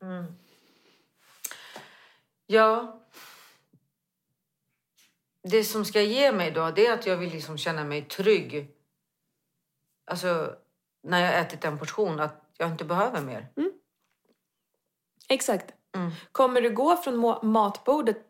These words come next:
Speaker 2: nöjd eller missnöjd? Missnöjd över att så här, du fick inte äta det du ville. Eller kommer du gå därifrån nöjd och känna, "Vad skönt, nu åt jag en portion, jag känner mig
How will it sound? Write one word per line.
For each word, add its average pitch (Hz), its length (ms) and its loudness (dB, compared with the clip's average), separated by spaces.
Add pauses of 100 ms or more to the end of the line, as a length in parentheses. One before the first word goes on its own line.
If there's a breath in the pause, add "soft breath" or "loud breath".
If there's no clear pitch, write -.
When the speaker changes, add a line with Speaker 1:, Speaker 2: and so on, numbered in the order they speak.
(120)
Speaker 2:
nöjd 220 600 2
eller 196 180 0
missnöjd? 214 600 -2 (300)
Missnöjd 240 500 0
över 208 220 2
att 196 180 -2
så 202 100 -2
här, 185 80 -2
du 190 80 -6
fick 202 160 -6
inte 190 200 0
äta 180 200 -6
det 175 120 -4
du 175 80 -6
ville. 180 440 -2 (240 loud breath)
Eller 208 220 4
kommer 208 240 0
du 202 80 2
gå 196 180 4
därifrån 180 460 0
nöjd 233 300 4
och 180 60 -2
känna, 185 300 -4
"Vad 226 140 -4
skönt, 208 500 2
nu 269 100 -6
åt 330 240 -2
jag 262 80 -2
en 247 120 -4
portion, 240 340 -2
jag 226 100 0
känner 277 220 -4
mig 269 240 0